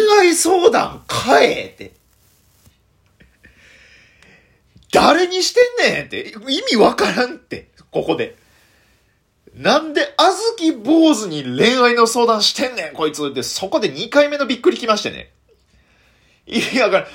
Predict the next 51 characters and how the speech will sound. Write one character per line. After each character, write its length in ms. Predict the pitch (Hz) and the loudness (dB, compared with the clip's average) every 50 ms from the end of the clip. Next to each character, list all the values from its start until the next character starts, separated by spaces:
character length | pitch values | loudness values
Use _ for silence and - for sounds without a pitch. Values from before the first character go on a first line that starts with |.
| - - - | -20 -20 -6
「も 180 | 151 170 233 294 | 0 2 2 2
っ 80 | - | 2
と 100 | - 294 | 2 2
マ 140 | 262 285 302 | 2 2 2
シ 80 | 277 269 | 0 2
な 80 | 285 | 2
相 140 | 285 302 - | 2 2 0
手 40 | 277 | -2
お 120 | 269 285 | -2 0
る 60 | 302 302 | 2 2
や 80 | 285 | 2
ろ」。 300 | 247 196 170 147 123 113 123 | 2 0 -2 -4 -4 -6 -8
で 80 | 131 | -10
も、 120 | 123 113 - | -10 -8 -6
こ 100 | - 185 | -4 -2
れ 80 | 190 | -2
ぐ 60 | 190 | -2
ら 80 | 202 202 | -2 -4
い 20 | |
の 100 | 196 202 | -6 -6
声 180 | 196 233 220 220 | -4 -4 -4 -2
量 120 | 220 220 | -2 -2
で 80 | 202 196 | -2 -2
言 100 | 208 226 | -2 -2
い 40 | 233 | -2
ま 120 | 247 240 | -2 -2
し 60 | - | -2
た 60 | - 90 | -4 -6
よ。 140 | 80 71 - _ _ _ _ _ _ | -8 -10 -12 _ _ _ _ _ _
「も 200 | 131 170 262 320 | -2 0 0 0
っ 40 | - | -2
と 80 | 254 | -2
マ 140 | 247 277 285 | -2 -2 0
シ 80 | 277 269 | 0 2
な 80 | 277 | 2
相 100 | 285 294 | 2 2
手 80 | 247 233 | 2 0
お 80 | 254 | 0
る 60 | 294 294 | 2 2
や 100 | 262 226 | 2 0
ろ」 200 | 175 127 113 113 | 0 -2 -4 -6
っ 40 | - | -10
て、 60 | 104 | -12
は 80 | 95 95 | -14 -14
っ 80 | 92 | -14
き 120 | - 127 107 | -12 -12 -12
り。 180 | 92 - - _ _ _ _ _ _ _ _ _ _ _ _ _ _ _ _ _ _ _ _ _ _ - | -12 -12 -16 _ _ _ _ _ _ _ _ _ _ _ _ _ _ _ _ _ _ _ _ _ _ -14
い 100 | 120 131 | -10 -8
や、 80 | - | -8
び 260 | - - - - 196 | -8 -8 -8 -10 -10
っ 60 | - | -10